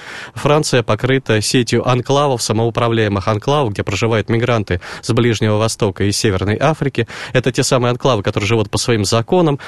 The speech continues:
на которые французские, э, французские законы не распространяются по факту, а французская полиция, э, э, избегает даже углубляться, э, на те территории, где, которые эти анклавы контролируют.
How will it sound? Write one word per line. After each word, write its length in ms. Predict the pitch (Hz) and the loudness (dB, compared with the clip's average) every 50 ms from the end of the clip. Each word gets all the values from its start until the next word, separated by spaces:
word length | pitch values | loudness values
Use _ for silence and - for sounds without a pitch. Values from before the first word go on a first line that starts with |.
| - - | -2 -2
на 80 | 127 | 0
которые 300 | - 143 135 - 143 135 | 0 0 0 0 0 0
французские, 760 | 120 - 139 139 131 - - 147 - - - - 127 117 117 90 | 0 0 0 0 0 0 0 -2 -2 -2 0 0 2 2 2 2
э, 280 | 120 120 117 117 117 107 - - - - - | 2 2 2 2 0 -2 -4 -10 -20 -20 -8
французские 480 | - - 139 139 - - 127 - - | -2 0 0 2 2 0 -2 0 0
законы 300 | 110 120 - - 131 117 | 0 2 2 2 2 2
не 240 | 117 117 131 131 123 | 2 2 2 2 2
распространяются 760 | 113 107 - - - - - 101 98 101 101 92 - - 104 | 2 0 -2 -2 -4 -4 -2 -2 0 0 0 -2 -2 -2 -4
по 120 | 90 - 107 | -2 -2 -2
факту, 400 | - - 117 107 - - 120 110 | 0 0 -2 -2 -2 -2 -2 -2
а 80 | - 110 | 0 -2
французская 480 | - 131 127 117 - 127 - - 120 | 0 0 -2 0 -2 -4 -4 -2 -4
полиция, 560 | 110 - 117 117 120 113 - - - 104 98 - - - - - - - - - | -2 0 0 0 0 -2 -2 -2 -2 -2 -2 -4 -8 -12 -12 -12 -14 -14 -8 -4
э, 380 | 104 113 117 113 107 107 107 95 - - - | 0 2 2 2 2 2 0 -2 -4 -4 0
э, 360 | 123 117 113 113 113 113 - - _ _ - | 2 2 4 4 2 0 -2 -4 _ _ -4
избегает 380 | - 117 107 113 120 104 135 127 | -2 -2 0 0 0 2 2 2
даже 540 | 123 117 - 101 95 117 117 110 120 120 | 0 0 0 0 0 0 0 2 0 0
углубляться, 800 | - - 113 110 135 135 127 151 170 175 143 - - - 80 80 - | 0 0 0 0 2 2 2 2 2 2 0 0 -2 -4 -4 -4 -4
э, 280 | 110 104 98 98 101 | -2 -2 0 0 0
на 320 | 92 107 117 113 117 110 98 | 0 0 2 2 2 2 0
те 140 | - - 101 | -2 -4 -2
территории, 440 | - 107 113 110 - 156 156 104 | -2 -2 0 0 0 0 0 0
где, 240 | 87 95 113 120 113 - - - - - | 0 0 0 0 -2 -4 -8 -16 -16 -8
которые 300 | - - 117 - 135 135 | -4 -4 -2 0 0 0
эти 100 | 123 - | 2 2
анклавы 380 | 117 117 117 - 143 135 131 131 | 0 0 2 2 2 2 2 0
контролируют. 680 | - 135 135 - 151 151 147 120 87 80 78 76 - | 0 -2 0 0 0 2 2 0 0 -2 -2 -6 -6